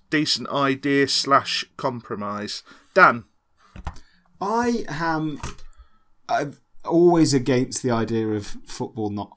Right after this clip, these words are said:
Speaker 2: you know, football not happening. Um, but that's because I'm a glutton for it. Um, but I, it's not that I've come round to the idea of a winter break. I can just see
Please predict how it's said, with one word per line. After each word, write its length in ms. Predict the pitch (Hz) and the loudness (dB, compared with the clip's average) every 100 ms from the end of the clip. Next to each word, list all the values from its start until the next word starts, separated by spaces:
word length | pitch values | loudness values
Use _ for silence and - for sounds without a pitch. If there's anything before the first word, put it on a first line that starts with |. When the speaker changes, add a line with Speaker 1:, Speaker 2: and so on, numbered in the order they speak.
| - | -16
Speaker 2:
you 80 | 101 | -12
know, 100 | 98 | -12
football 300 | - - 104 | -12 -8 -4
not 260 | 104 104 101 | -2 -2 -4
happening. 460 | 98 - 95 95 - - _ _ _ | -12 -10 -10 -12 -16 -20 _ _ _
Um, 300 | 107 104 98 95 | -4 -4 -4 -8
but 120 | 110 | -6
that's 200 | 110 - | -6 -8
because 300 | 107 - 104 | -8 -6 -4
I'm 140 | 101 | -4
a 60 | 98 | -6
glutton 580 | - 110 98 - 95 90 | -4 -4 -4 -6 -8 -10
for 160 | 98 | -14
it. 180 | 101 - _ _ _ _ 120 | -16 -18 _ _ _ _ -2
Um, 500 | 117 117 117 117 - _ _ _ - _ - | 0 2 0 -4 -10 _ _ _ -20 _ -2
but 260 | 170 - - | -2 -2 -6
I, 300 | - - - - - - - - _ _ 151 | -10 -10 -14 -16 -16 -14 -16 -18 _ _ -2
it's 160 | 143 | 2
not 160 | 202 - | 2 4
that 60 | |
I've 140 | 202 - | 2 2
come 180 | 190 180 | 0 4
round 200 | 151 139 | 2 2
to 80 | 131 | 0
the 40 | |
idea 200 | 120 120 | 2 2
of 80 | 113 | 2
a 20 | |
winter 240 | 120 113 | 0 0
break. 320 | 95 104 95 - | -2 -4 -4 -8
I 120 | 107 | -10
can 200 | - 107 | -6 -2
just 240 | 131 127 - | 2 4 6
see 540 | - 147 117 110 | 6 6 4 2